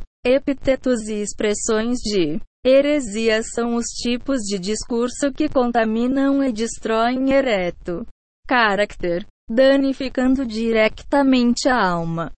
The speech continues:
E o que é pior, tal, a fala também prejudica aqueles que a ouvem. Monser as portas de Techuva está preso àqueles que fazem os outros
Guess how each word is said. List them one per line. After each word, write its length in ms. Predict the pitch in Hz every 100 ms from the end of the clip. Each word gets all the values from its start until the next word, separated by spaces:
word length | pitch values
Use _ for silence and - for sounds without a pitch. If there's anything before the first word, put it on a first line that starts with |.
| _ -
E 140 | 277
o 60 | 285
que 220 | - 247
é 140 | 226
pior, 640 | - 285 285 220 170 156 - _ _ _ -
tal, 440 | 240 180 165 156 190 - _
a 140 | 240 254
fala 560 | - 233 226 247 240
também 480 | 240 233 220 226 240
prejudica 880 | 233 202 196 190 196 240 240 247 226
aqueles 640 | - 240 226 233 254 254
que 140 | - 285
a 160 | 285
ouvem. 480 | 277 214 208 196 220
Monser 540 | 214 208 220 - 277 277
as 180 | 285 -
portas 640 | 240 180 170 185 202 190
de 320 | 196 185 202 - _ _ -
Techuva 560 | 269 254 - 247 254 247
está 460 | 247 - 247 247
preso 580 | - 208 214 233 247 247
àqueles 580 | 202 196 220 214 233 -
que 140 | 262
fazem 560 | - 247 240 233 240 226
os 180 | 214 208
outros 420 | 226 247 262